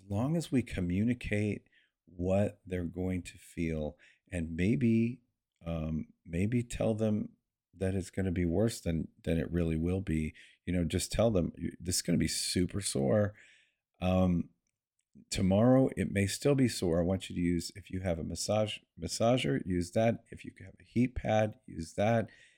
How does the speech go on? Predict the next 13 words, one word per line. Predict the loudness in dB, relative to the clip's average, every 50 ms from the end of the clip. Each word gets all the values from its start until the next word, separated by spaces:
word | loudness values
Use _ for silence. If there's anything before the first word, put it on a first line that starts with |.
| _ _ _
If | -10 -10 -10 -8 -4 -2
you | -2 0
have | 0 0 -2 -2 -2
access | -2 -2 -2 -2 -4 -6 -6 -6 -6 -10
to | -14 -10 -8 -8
a | -8
sauna | -6 -8 -6 -4 -4 -2 -2 -2 0 0 0 0 -2 -4 -6 _ _ _ _ _ _ _ _
or | -10 -6 -6 -6
a | -6
hot | -6 -6 -4 -4 -4 -4 -4 -6
tub, | -4 -2 0 0 0 -2 -2 -6 _ _ _ _ _ _ _ _
do | -2 2 2 2 2
that. | 4 2 2 2 2 2 0 -4 -6